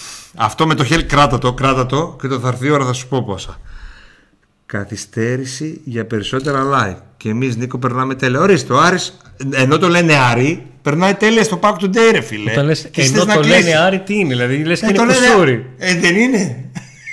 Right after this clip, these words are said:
Speaker 1: <laughs> Καλησπέρα, ρε Άρη. Εντάξει, συγγνώμη τώρα, αλλά Άρη, ρε, εσύ. Ενώ το λένε Άρη.
Speaker 2: Καλά, και εμένα τον πατέρα μου που το λένε Αριστίδη, όταν μου λέει, κάνει, μου λέει ο Άρης
Speaker 1: Άρη
Speaker 2: το
Speaker 1: το
Speaker 2: Άρη.
Speaker 1: λένε, Αριστίδη, Άρη.
Speaker 2: Αριστίδη το λένε.
Speaker 1: Άρη.
Speaker 2: Δάκη.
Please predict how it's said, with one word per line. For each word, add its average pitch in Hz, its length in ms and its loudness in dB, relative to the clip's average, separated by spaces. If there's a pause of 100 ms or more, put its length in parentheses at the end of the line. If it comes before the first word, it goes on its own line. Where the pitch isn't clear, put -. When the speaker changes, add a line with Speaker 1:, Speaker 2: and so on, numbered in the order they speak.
(320)
Speaker 1:
<laughs> - 800 -18
Καλησπέρα, 131 540 0
ρε 110 180 -2
Άρη. 113 160 -2
Εντάξει, 139 320 -4
συγγνώμη 131 440 -2
τώρα, 127 260 -2
αλλά 147 380 -4 (260)
Άρη, 117 380 -2
ρε, 123 80 -6
εσύ. 127 440 -10 (960)
Ενώ 135 220 -2
το 175 100 -2
λένε 180 260 0
Άρη. 147 440 2 (480)
Speaker 2:
Καλά, 120 180 0
και 117 100 -6
εμένα 123 140 2
τον 127 100 2
πατέρα 113 240 2
μου 117 220 0
που - 180 -12
το 101 100 -4
λένε 110 140 0
Αριστίδη, 104 340 -4
όταν 113 160 -4
μου 107 80 -2
λέει, 113 180 -2
κάνει, 113 340 -4
μου 101 160 -6
λέει 110 140 -4
ο 117 60 0
Άρης 131 120 2
Speaker 1:
Άρη 151 140 2
Speaker 2:
το 110 60 0
Speaker 1:
το 113 60 2
Speaker 2:
Άρη. 123 100 0
Speaker 1:
λένε, 92 160 -8
Αριστίδη, 101 420 -12
Άρη. 104 180 -16 (720)
Speaker 2:
Αριστίδη 98 460 -2
το 85 60 -6
λένε. 85 180 0 (120)
Speaker 1:
Άρη. 90 160 -10 (160)
Speaker 2:
Δάκη. 107 460 0